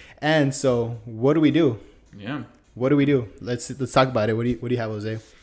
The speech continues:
Speaker 2: So I think for the most part is, I mean, I kinda touched up on it in the beginning, but you have to have the ability to discern between truth and lies.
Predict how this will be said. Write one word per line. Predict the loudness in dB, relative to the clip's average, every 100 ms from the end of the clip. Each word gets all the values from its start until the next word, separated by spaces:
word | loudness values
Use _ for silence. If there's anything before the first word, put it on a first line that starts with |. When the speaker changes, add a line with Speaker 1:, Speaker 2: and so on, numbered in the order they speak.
| -20
Speaker 2:
So | -8 -4 -2 0 0 0 -6 -14
I | -8
think | -6 -6 -4
for | -4
the | -4 -8 -8
most | -6 -6 -8
part | -6 -4 -6
is, | -6 -10 -12 -18 -14
I | -8
mean, | -8
I | -8
kinda | -8 -10
touched | -10 -10
up | -8 -6
on | -4
it |
in |
the | -6
beginning, | -6 -6 -6
but | -6 -10 -12 -20 -20 -20 -8
you | -8 -8 -20 -18
have | -8 -8 -6
to | -10
have | -10 -10 -8
the |
ability | -8 -4 -4 -4
to | -4 -4
discern | -8 -10 -8 -6 -6 -10 -14 -16
between | -12 -8 -8
truth | -8 -10 -10 -10
and | -8
lies. | -8 -8 -10 -14